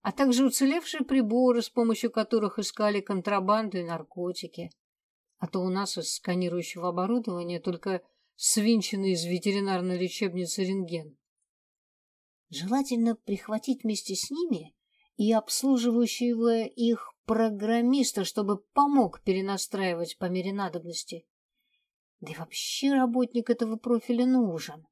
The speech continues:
Локальную сеть в бункере проложить. Ну и иностранных гостей поискать, пока не двинули в родной Дели на попутках». «А с языком-то как?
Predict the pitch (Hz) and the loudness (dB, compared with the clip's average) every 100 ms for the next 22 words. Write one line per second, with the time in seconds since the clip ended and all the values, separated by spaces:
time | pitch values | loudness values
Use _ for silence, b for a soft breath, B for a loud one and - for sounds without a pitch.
0 | _ _ _ _ _ 240 240 233 165 170 | _ _ _ _ _ -2 -2 0 -4 -2
1 | 202 - 175 175 160 170 151 160 170 180 | -4 -4 -6 -8 -8 -8 -8 -10 -8 -6
2 | 175 175 175 175 - - _ _ _ _ | -6 -6 -8 -10 -12 -20 _ _ _ _
3 | _ _ _ _ _ 180 160 214 320 427 | _ _ _ _ _ -12 -4 -4 -2 -2
4 | 392 269 269 339 330 262 240 220 220 - | 0 2 2 0 0 2 2 2 0 0
5 | 247 277 320 233 180 - 240 277 277 254 | 2 2 2 0 0 0 0 0 0 -2
6 | - 254 247 240 - _ 233 226 240 240 | 0 0 -2 -2 -16 _ -2 2 4 4
7 | 208 220 202 190 185 202 185 196 196 180 | 4 2 2 2 2 0 0 0 -2 0
8 | 196 175 175 180 185 185 196 202 185 185 | 0 0 -2 -4 -4 -2 0 0 -2 -8
9 | - _ _ _ _ _ _ _ _ _ | -12 _ _ _ _ _ _ _ _ _
10 | _ _ _ _ _ _ _ _ _ - | _ _ _ _ _ _ _ _ _ -10
11 | 175 - 220 208 262 294 277 269 185 185 | -2 0 0 2 2 4 2 4 0 -2
12 | 160 - | -4 -6